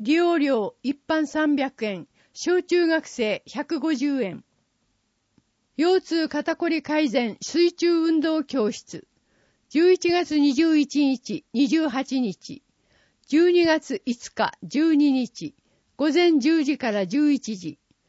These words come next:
講師、県北水泳連盟指導員。対象、十八歳以上。定員、十人。申し込み者多数の場合、抽選。料金、二千六百円。保険料、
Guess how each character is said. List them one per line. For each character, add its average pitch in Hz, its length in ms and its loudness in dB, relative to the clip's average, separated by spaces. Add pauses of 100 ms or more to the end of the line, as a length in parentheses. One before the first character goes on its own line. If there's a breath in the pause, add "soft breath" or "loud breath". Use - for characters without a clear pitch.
(200)
講 320 240 0
師、 - 300 -10 (280)
県 330 220 -2
北 - 220 -6
水 330 280 0
泳 330 180 2
連 302 260 2
盟 269 200 0
指 254 240 -6
導 269 200 -2
員。 180 260 -8 (600)
対 277 240 -2
象、 196 420 -4 (140)
十 330 200 0
八 330 200 -2
歳 269 420 0
以 233 60 -2
上。 180 380 -4 (480)
定 311 300 2
員、 208 260 -2 (120)
十 311 320 2
人。 233 280 0 (500)
申 330 200 2
し - 80 -14
込 359 140 0
み 330 100 2
者 302 160 -2
多 247 160 -4
数 320 260 -2
の 302 140 2
場 262 180 0
合、 233 60 -2 (160)
抽 262 260 -4
選。 - 300 -8 (760)
料 311 240 2
金、 - 380 -8 (100)
二 233 100 -2
千 320 280 2
六 269 200 0
百 262 320 -6
円。 156 200 -8 (340)
保 - 160 -8
険 320 320 0
料、 214 340 -2